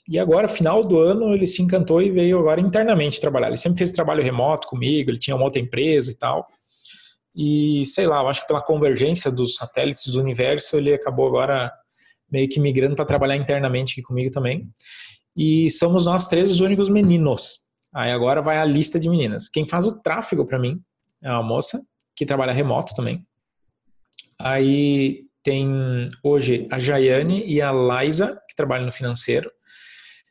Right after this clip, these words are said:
Tem a Angélica e a Bruna, que trabalham com vendas, recuperação de carrinho. Tem a Camila, que trabalha com suporte aluno. E a Laísa, que foi a primeira menina que entrou, já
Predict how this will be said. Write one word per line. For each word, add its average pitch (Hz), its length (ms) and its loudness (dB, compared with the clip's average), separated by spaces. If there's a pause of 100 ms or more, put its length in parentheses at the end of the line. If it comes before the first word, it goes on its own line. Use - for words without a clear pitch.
(340)
Tem 135 320 -2
a 131 180 -2
Angélica 170 840 0
e 156 100 2
a 143 60 2
Bruna, 143 400 2
que - 80 -10
trabalham 131 420 -2
com 151 180 -2
vendas, 139 380 0
recuperação 131 440 -2
de - 100 -2
carrinho. 135 520 -4 (1120)
Tem 147 380 0
a 139 160 0
Camila, 160 560 2
que - 60 -12
trabalha 143 260 -2
com 139 100 -4
suporte 127 480 -2
aluno. 143 460 0 (180)
E 151 80 0
a 151 80 2
Laísa, 185 480 2
que 262 80 -6
foi 180 160 0
a - 20 2
primeira 175 440 2
menina 180 420 0 (180)
que - 120 -10
entrou, 127 440 -4 (760)
já 120 280 -6